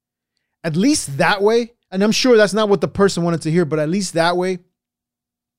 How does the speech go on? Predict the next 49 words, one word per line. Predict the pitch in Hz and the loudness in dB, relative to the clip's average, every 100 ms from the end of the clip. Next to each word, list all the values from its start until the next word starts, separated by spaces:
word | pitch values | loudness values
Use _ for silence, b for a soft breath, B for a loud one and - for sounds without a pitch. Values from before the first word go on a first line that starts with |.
| _ | _
you're | 131 151 | -14 -10
not | 160 160 | -8 -6
gonna | 143 | -8
say | 107 - 139 | -8 -6 -6
something | 143 170 170 175 180 175 _ _ _ _ _ | -4 -6 -6 -6 -10 -10 _ _ _ _ _
that | 135 | -12
is | 131 | -10
simply | - - 196 190 175 170 | -8 -2 0 0 -2 -2
gonna | 156 147 - 131 | -4 -8 -10 -10
add | 131 131 139 - _ _ _ _ _ | -8 -6 -8 -10 _ _ _ _ _
fuel | - 156 143 139 | -20 -20 -20 -20
to | - 147 | -16 -14
a | 131 131 | -12 -14
potential | - 117 - 139 98 131 | -14 -14 -10 -10 -8 -10
fire | - 143 143 156 151 | -8 -4 -2 -2 -4
or, | 156 156 | -6 -8
or | 185 196 208 | 0 2 4
even | 208 196 | 4 4
be | 202 | 2
the | 170 | 2
spark | - - 220 190 - | -4 2 4 4 0
to | - 156 | -8 -8
a | |
fire. | 139 131 120 120 | -8 -12 -12 -8
'Cause | 160 | 0
maybe | 214 233 240 B B - | 2 2 0 B B -6
at | - | 0
times | 226 240 | 2 2
we | 208 | 2
think | - 233 | 2 2
there's | 190 196 | 4 4
a | 175 | 2
fire | - 220 220 185 | 0 2 4 4
burning, | 208 226 190 | 4 4 2
and | 175 | 2
in | 175 | 4
reality, | 185 214 220 202 | 4 6 6 4
it's, | 175 143 170 | 2 0 -8
it's | 196 208 | -8 0
not, | 339 190 147 | 0 0 -2
it's | 175 | 0
nothing. | 339 - 135 | 0 0 -6
It's | 151 | -4
just | 240 175 208 | -4 -2 0
everything's | 247 247 220 165 | 2 2 0 2
there, | 156 254 185 | 4 4 4
ready | 185 175 | 2 0
to | 160 | 2
go. | 220 196 | 2 2